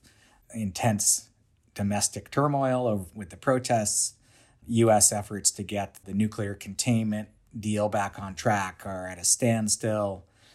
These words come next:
It, Iran is providing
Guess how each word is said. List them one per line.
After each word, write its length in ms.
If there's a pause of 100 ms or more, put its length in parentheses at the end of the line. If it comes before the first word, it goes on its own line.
(1080)
It, 260
Iran 580
is 400 (140)
providing 800